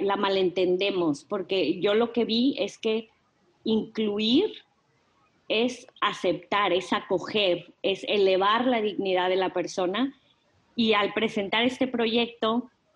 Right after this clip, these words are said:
la verdad, yo nunca me imaginé la respuesta. Yo creo que nunca nadie nos imaginamos lo que iba a pasar, porque lo que yo estaba, eh, pidiendo, como dijo Blanquis en, en alguna conversación, pues era algo titánico. Estaba pidiendo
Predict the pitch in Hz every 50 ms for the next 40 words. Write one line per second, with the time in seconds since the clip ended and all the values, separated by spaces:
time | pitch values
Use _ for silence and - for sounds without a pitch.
0 | _ _ _ _ _ _ _ _ - 202 202 185 190 190 202 202 196 185 190 220
1 | 214 220 214 220 220 220 220 208 190 190 - 202 190 190 196 190 185 190 185 185
2 | - - 185 180 180 - - 196 226 254 277 - - 202 160 196 214 208 226 208
3 | 208 220 214 214 220 226 233 220 214 208 226 233 220 214 208 - - 202 196 190
4 | 180 - - 196 190 190 202 202 190 196 202 196 - 190 180 175 190 180 - 180
5 | 170 - 180 175 202 - - - _ _ _ _ _ _ - 208 190 - - 196
6 | 190 208 190 196 190 - 214 214 214 208 208 - 160 135 - - _ _ _ _
7 | - - 180 180 180 - 202 190 185 196 196 196 185 214 214 214 - 185 185 180
8 | 180 175 175 - 214 190 208 202 196 202 - - 220 220 214 214 - - - -
9 | 175 175 170 165 165 170 175 170 170 165 175 180 190 185 202 202 196 185 - -
10 | 190 - - 208 196 202 220 214 _ _ _ _ _ _ - 185 180 - 190 185
11 | 208 214 214 240 233 - 190 156 185 185 180 175 156 - 156 151 151 151 - 151
12 | - - 180 185 190 185 - 202 190 185 180 170 151 156 156 160 156